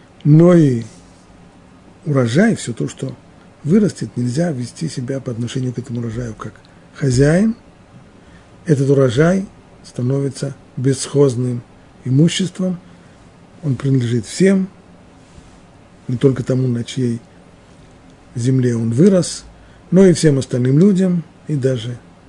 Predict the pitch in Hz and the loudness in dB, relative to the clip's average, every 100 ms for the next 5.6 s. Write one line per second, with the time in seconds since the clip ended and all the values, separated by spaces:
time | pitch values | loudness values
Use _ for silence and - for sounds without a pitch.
0 | - 113 104 98 - _ _ - - - | -16 -12 -12 -12 -20 _ _ -20 -20 -20
1 | - - - - - - - - - - | -20 -20 -20 -16 -10 -8 -10 -18 -20 -20
2 | - - - - - - - - - - | -20 -20 -20 -16 -16 -16 -20 -16 -16 -16
3 | - - - - - 214 196 190 - - | -20 -20 -20 -20 0 4 6 4 0 -12
4 | - - - - - 170 170 180 185 160 | -20 -20 -20 -12 2 6 6 6 4 4
5 | 147 - 196 - 135 | 2 4 2 4 0